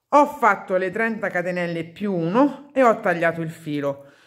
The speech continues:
Sono, eh, ripartita dall'altra parte facendo trenta catenelle più una, quindi trentuno,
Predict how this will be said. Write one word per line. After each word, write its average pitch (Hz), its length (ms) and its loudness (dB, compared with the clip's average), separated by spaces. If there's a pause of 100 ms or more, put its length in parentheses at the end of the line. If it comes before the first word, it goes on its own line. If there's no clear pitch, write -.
(480)
Sono, 214 560 2
eh, 185 220 0
ripartita 190 540 -2
dall'altra 180 500 0
parte 170 500 2
facendo 151 760 -2
trenta 220 460 4
catenelle 160 720 0
più 208 540 -4
una, 165 580 2
quindi 180 380 -4
trentuno, 170 800 0